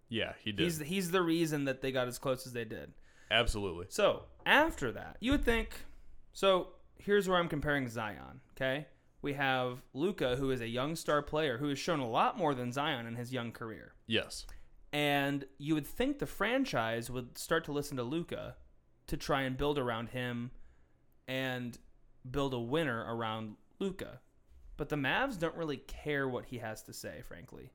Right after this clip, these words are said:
Speaker 2: Like, Luka doesn't seem to have that much sway right now in the franchise, which is interesting to me that Zion has so much sway with the Pelicans.
Speaker 1: Yes.
Speaker 2: Now, a lot of that has to do with ownership.
Speaker 1: Yep.
Speaker 2: Mark Cuban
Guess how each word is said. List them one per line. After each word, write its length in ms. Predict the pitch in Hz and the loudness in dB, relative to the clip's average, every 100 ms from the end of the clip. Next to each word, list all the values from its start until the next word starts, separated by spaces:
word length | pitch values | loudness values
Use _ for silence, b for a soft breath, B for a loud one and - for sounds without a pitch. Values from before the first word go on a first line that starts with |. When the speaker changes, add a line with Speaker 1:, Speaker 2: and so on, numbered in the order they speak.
| - | -2
Speaker 2:
Like, 180 | 160 151 | 0 2
Luka 220 | 160 180 | 0 2
doesn't 240 | 262 285 233 | 0 0 -2
seem 180 | 208 165 | -4 -2
to 60 | |
have 220 | 135 135 | -2 0
that 160 | 131 - | 0 -2
much 200 | 120 - | -6 -2
sway 220 | 127 131 | 0 0
right 240 | 117 82 - | -2 -8 -12
now 240 | 78 - - 143 | -16 -16 -12 -6
in 60 | |
the 80 | 131 | -6
franchise, 580 | 131 127 123 52 - - b b b b b | -4 -4 -6 -12 -14 -18 b b b b b
which 140 | - 139 | -10 -8
is 100 | 131 | -6
interesting 400 | 190 190 185 170 | -4 -2 -2 -4
to 100 | 147 | -4
me 120 | 143 135 | -2 -4
that 140 | 104 | -4
Zion 380 | 123 143 135 120 | -4 -2 -2 -2
has 220 | 123 117 | -4 -4
so 120 | 131 | -4
much 260 | 120 117 - | -6 -6 -6
sway 420 | 127 120 117 113 _ - | -4 -2 -4 -8 _ -16
with 100 | - | -12
the 60 | |
Pelicans. 680 | - 240 165 - - - - - _ - | 2 4 4 -2 -14 -18 -20 -20 _ -16
Speaker 1:
Yes. 800 | 101 104 104 80 - - - - b b - | -8 0 2 0 -4 -10 -10 -12 b b -4
Speaker 2:
Now, 260 | 156 104 - | -2 -2 -4
a 80 | 135 | 4
lot 180 | 226 330 | 6 6
of 80 | 320 | 6
that 120 | 214 | 6
has 260 | 185 175 | 4 4
to 80 | 165 | 0
do 200 | 135 131 | 0 2
with 360 | 123 170 - - - 269 | 2 2 0 -6 -4 2
ownership. 640 | 311 302 - 107 - - - | 4 4 2 -4 -10 -14 -10
Speaker 1:
Yep. 300 | 113 120 202 - - | -2 2 0 -2 -2
Speaker 2:
Mark 240 | 131 - | -2 -2
Cuban 540 | - 277 185 147 185 | -2 2 2 2 0